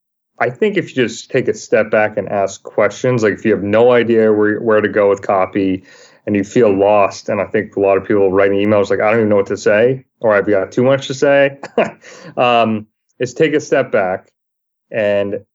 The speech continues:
assume you know nothing and just start asking questions. And they'll be, you'll see, like, we'll ask questions and get answers that don't even answer that question,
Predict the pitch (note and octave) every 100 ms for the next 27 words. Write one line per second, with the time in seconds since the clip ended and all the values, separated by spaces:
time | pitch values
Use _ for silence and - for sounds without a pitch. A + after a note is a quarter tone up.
0 | _ _ A#2 - - D3 C#3+ B2+ A#2 A#2
1 | G#2+ G#2 G#2+ G2 F2 F#2 - _ - A2
2 | A2+ - A#2+ A2+ G#2+ A2 A2 F#2+ A#2 C3
3 | C3 G#2+ F#2+ F#2 A2+ G#2+ B2+ D3 D3 D3+
4 | D#3 - G3 E3 D#3 - _ _ B2+ A#2
5 | E3 D3+ - - C#3 - A2+ G#2 - _
6 | _ _ _ _ _ - A#2 A#2 A#2 D3+
7 | C#3+ C#3 A2 A2 A2+ C#3+ A#2+ G2+ A2 A#2+
8 | A#2+ A2 G2 F2+ A2+ A2+ - F3+ F#3+